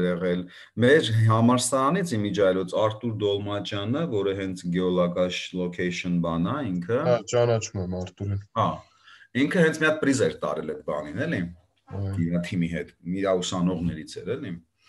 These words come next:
Speaker 1: Այսինքն, հա, այդ հնարավորությունները կան, ուղղակի ստեղ հարցը այն է, թե ինչ տեսակի պրոդուկտ, ինչ բան կառուցել, ու դուք կարող եք հանգիստ ձեր թեզիսը, ասենք, դրա վրա հիմնել։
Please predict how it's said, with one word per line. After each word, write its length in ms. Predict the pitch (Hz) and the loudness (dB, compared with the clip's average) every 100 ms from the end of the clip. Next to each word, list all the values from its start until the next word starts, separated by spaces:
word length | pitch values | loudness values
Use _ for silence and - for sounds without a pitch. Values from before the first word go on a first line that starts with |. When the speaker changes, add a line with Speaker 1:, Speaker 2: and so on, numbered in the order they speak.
| - - - - - | -20 -20 -20 -18 -2
Speaker 1:
Այսինքն, 400 | 123 170 208 196 | 0 2 2 4
հա, 100 | 190 | 6
այդ 240 | 127 120 151 | 6 6 4
հնարավորությունները 920 | 147 147 151 156 156 - 170 170 175 | 2 4 4 2 -2 -2 0 4 2
կան, 320 | 170 147 101 107 | 2 2 2 2
ուղղակի 380 | 123 131 131 147 | 2 0 2 0
ստեղ 440 | 139 113 135 135 - | 0 0 0 0 -2
հարցը 540 | 110 104 117 123 - 131 | -6 0 0 0 2 2
այն 160 | 123 | 4
է, 60 | 139 143 | 2 -2
թե 120 | 127 | 0
ինչ 80 | 127 123 | 0 0
տեսակի 460 | 113 - 101 110 113 | -2 0 -2 -2 -6
պրոդուկտ, 560 | 95 101 101 117 - 101 | -2 -2 0 -4 -4 -8
ինչ 120 | 95 87 | -6 -4
բան 160 | 95 95 | -4 -4
կառուցել, 640 | 82 78 82 - 135 135 | -4 -6 -6 0 2 2
ու 60 | 117 | 0
դուք 140 | 123 | 2
կարող 220 | 120 120 139 | 4 4 4
եք 80 | 113 | 2
հանգիստ 380 | 110 120 127 107 | 0 0 -2 0
ձեր 160 | 104 - | 0 2
թեզիսը, 480 | 101 107 110 131 123 | -2 0 -2 2 2
ասենք, 300 | 95 117 107 | 2 -2 -2
դրա 160 | 92 90 | 0 0
վրա 200 | 87 82 71 | 0 -2 -4
հիմնել։ 400 | 60 58 - | -10 -12 -14